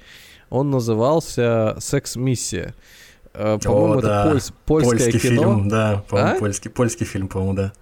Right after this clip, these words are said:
Speaker 1: Э, да, там, э, два мужика, я не знаю, как на машине времени, или их замораживают, и они оказываются
Speaker 2: тоже не
Speaker 1: в
Speaker 2: помню.
Speaker 1: будущем,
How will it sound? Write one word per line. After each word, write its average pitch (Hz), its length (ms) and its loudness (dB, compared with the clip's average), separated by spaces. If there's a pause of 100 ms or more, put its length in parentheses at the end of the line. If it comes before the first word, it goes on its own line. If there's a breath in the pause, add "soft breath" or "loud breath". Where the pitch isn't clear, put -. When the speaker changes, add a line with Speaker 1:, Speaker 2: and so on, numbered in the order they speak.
(360 loud breath)
Speaker 1:
Э, 117 220 -4
да, 127 320 2
там, 127 420 0
э, 113 600 2
два 127 720 2 (180)
мужика, 131 680 -2 (180)
я 127 120 2
не 120 80 -4
знаю, 117 260 -4
как - 140 -16 (180)
на 123 80 -2
машине 139 380 0
времени, 117 580 -2
или 127 220 0
их 123 100 0
замораживают, 117 920 -2
и 107 40 -2
они 127 200 -2
оказываются 127 480 0
Speaker 2:
тоже 117 80 2
не 107 80 4
Speaker 1:
в - 20 -2
Speaker 2:
помню. 110 160 2
Speaker 1:
будущем, 110 480 -2